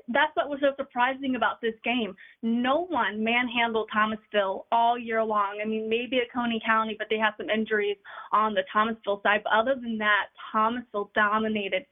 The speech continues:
everybody they faced. This whole season was a gauntlet for, for them, from playing Brooks County to Bainbridge, Thomas County Central,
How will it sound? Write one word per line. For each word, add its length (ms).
everybody 600
they 260
faced. 280
This 120
whole 200
season 420
was 140
a 60
gauntlet 460
for, 300
for 80
them, 320
from 340
playing 320
Brooks 300
County 480
to 100
Bainbridge, 580
Thomas 300
County 320
Central, 500